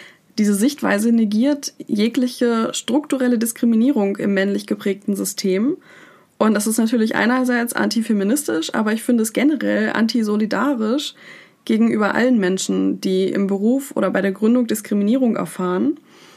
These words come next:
Und dazu fällt mir ein Zitat ein aus dem Buch Starting a Revolution, was wir, glaube ich, beide auf jeden Fall einfach nur weiterempfehlen können, wenn man sich in dem Bereich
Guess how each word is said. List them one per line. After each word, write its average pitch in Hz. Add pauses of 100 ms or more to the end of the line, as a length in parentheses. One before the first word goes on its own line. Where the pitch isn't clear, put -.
(300)
Und 196
dazu 208
fällt 233
mir 220
ein 220
Zitat 214
ein 240
aus 247
dem 220
Buch 247
Starting 226
a 226
Revolution, 202
was 196
wir, 202
glaube 190
ich, -
beide 185
auf -
jeden 196
Fall -
einfach 214
nur 196
weiterempfehlen 208
können, 220
wenn 214
man 214
sich -
in 214
dem 208
Bereich 196